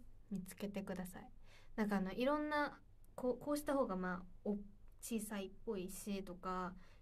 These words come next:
いろいろあったんですけど、でもやっぱこれが一番簡単だしということで、これになったので、はい、ちょっといっぱいやっていきます、これ。<laughs> 小川ポーズ。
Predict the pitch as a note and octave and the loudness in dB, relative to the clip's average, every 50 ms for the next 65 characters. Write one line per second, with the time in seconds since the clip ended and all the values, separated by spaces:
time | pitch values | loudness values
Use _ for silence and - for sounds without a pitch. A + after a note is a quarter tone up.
0 | - - - - B3+ C#4+ C#4+ C#4+ C#4+ C#4+ C#4 C#4 - G#3 G3 F#3+ F#3 F#3 G3+ - | -16 -6 -2 2 4 4 6 6 4 4 2 0 -2 0 0 0 -2 -4 -6 -8
1 | - - G#3 G#3+ D4 D#4+ D4 G#3 F#3 A3 - - - - - - - - - - | -4 -2 0 2 4 4 4 4 2 0 -6 -12 -14 -16 -16 -16 -16 -16 -16 -14
2 | - - - - - A#3 A#3 A#3 A#3 A#3 A3 G3+ G#3 G#3 G#3+ A3 A3 G#3+ - A#3 | -14 -14 -14 -4 0 4 6 6 6 4 4 2 2 2 2 2 0 0 0 2
3 | A#3 A3 A3 A3 G#3+ G#3+ - - - - - G#3 G3 F#3+ - G3+ G3+ G3+ G#3 G#3+ | 2 4 4 2 0 -2 -8 -12 -12 -6 -2 -2 -2 -2 0 0 2 4 4 2
4 | G#3+ - - - G#3 G3+ G3+ G#3 G3+ G3 F#3 F#3+ F3+ F3+ F3 - - - - - | 2 -2 -4 -4 -4 -2 0 0 0 0 0 0 0 -2 -2 -4 -8 -10 -14 -14
5 | - - - - - A3 G#3+ G#3 G3 F#3+ G3 F#3+ F#3+ F#3 F#3 - - F3 E3 E3 | -16 -16 -4 2 4 6 8 8 8 6 4 0 -2 -4 -4 -4 -4 -4 -4 -4
6 | - - - - - - - - - - - - - - - - - - - - | -8 -10 -10 -10 -12 -14 -14 -14 -14 -14 -14 -16 -16 -16 -14 -14 -14 -14 -12 -12
7 | - - G#3 G3+ - - - - - - - - - - - - - - G#3 G3 | -8 -8 -6 -6 -8 -10 -12 -14 -14 -14 -14 -10 -10 -8 -8 -8 -6 -6 -6 -4
8 | G3 - F#3 F3+ F#3 F#3 F#3 F3+ - F#3+ F3+ F3+ - F#3+ F#3 F3+ F3+ F3+ F3+ - | 0 2 4 4 4 2 0 -2 -2 -2 -2 -2 -2 -4 -2 -2 -2 -2 -4 -6
9 | - - - - - - - - A#3 A#3 - - A#3 A#3 A3+ A#3 A#3 G#3+ - - | -8 -8 -8 -8 -10 -10 -6 -2 0 0 2 4 4 6 6 6 6 6 2 0
10 | - G#3 G3 G3+ F#3 F#3 F3+ F3+ F3+ - F3+ F3+ - - - | 2 2 2 4 2 2 2 2 0 0 -4 -6 -6 -8 -12